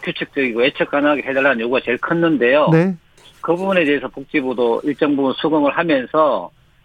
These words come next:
Speaker 1: 어, 간호사들의 처우 개선에 가장 큰 간호사들 환자 비율을 제한하는 거하고 교대제 개편을 같이 하기 위한 좀 큰 어떤 방향적 전환을 한 것이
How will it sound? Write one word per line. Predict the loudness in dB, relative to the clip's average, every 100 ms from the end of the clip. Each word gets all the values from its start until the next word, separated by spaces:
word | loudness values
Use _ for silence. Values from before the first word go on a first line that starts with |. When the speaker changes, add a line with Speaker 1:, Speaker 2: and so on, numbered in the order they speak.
| _
Speaker 1:
어, | -10 -6
간호사들의 | -4 0 0 0 -2
처우 | 0 0
개선에 | 0 0 -2
가장 | -2 0 0 0
큰 | -2 -2 -2 -6 -16 _ _
간호사들 | -6 -2 0 0 0
환자 | 2 2 0
비율을 | 0 2 2 0
제한하는 | 0 0 0 -4 -4
거하고 | -4 -4 -2 0 0 -6 _ _ _ -8
교대제 | -2 0 0
개편을 | 0 -2 -2 -2
같이 | 0 -4 -4
하기 | -4 -2 0 0
위한 | 2 2 2 2 -2
좀 | -4
큰 | -6 -4 0 2
어떤 | 2 0 -4
방향적 | 0 2 2 2 2 0 0 -2 0
전환을 | 0 2 2
한 | 0 -4
것이 | -2 -2 0 0 0